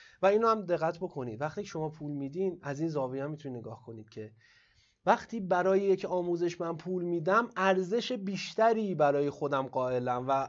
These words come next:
همچنین برای اون آموزش. همینجوری رهاش نمی‌کنم، یک کاری در قبالش انجام می‌دم، می‌رم اون آموزش‌ها رو تا جایی می‌تونم اجرا کنم،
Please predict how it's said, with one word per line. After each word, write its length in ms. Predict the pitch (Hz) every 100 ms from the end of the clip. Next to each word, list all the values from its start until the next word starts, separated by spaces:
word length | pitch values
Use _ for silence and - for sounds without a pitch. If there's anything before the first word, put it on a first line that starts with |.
| -
همچنین 380 | - 170 202 190
برای 220 | 147 160
اون 160 | 175 170
آموزش. 640 | 131 123 117 123 110 - _ _ _ _ - -
همینجوری 520 | 190 202 196 175 214
رهاش 400 | 233 190 208 208
نمی‌کنم، 600 | 214 160 127 113 113 92 _ _ _ _ _ _ -
یک 220 | 208 220
کاری 480 | - 220 220 226 - 151
در 200 | 156 143
قبالش 520 | 147 143 151 175 170
انجام 380 | 143 127 139 143
می‌دم، 320 | 123 117 113
می‌رم 300 | 135 180 196
اون 140 | 190 180
آموزش‌ها 440 | 147 135 127 156
رو 60 | 165
تا 140 | 139
جایی 180 | 143 151
می‌تونم 220 | 151 151
اجرا 300 | 127 117 113
کنم، 280 | - 107